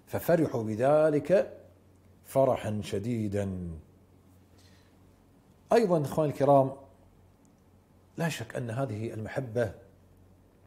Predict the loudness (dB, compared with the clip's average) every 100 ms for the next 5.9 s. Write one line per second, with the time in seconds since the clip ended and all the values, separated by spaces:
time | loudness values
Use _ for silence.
0 | -20 _ _ -8 -2 0 2 0 -4 -2
1 | 0 0 -2 -2 -4 -8 -20 -20 -20 _
2 | -20 _ -8 -6 -6 -6 -6 -2 -2 -2
3 | -4 -16 -20 -20 _ -20 _ -20 -20 _
4 | _ -10 -6 -4 -4 -2 -4 -6 -12 -8
5 | -4 -2 -2 -2 -4 -2 0 -2 -4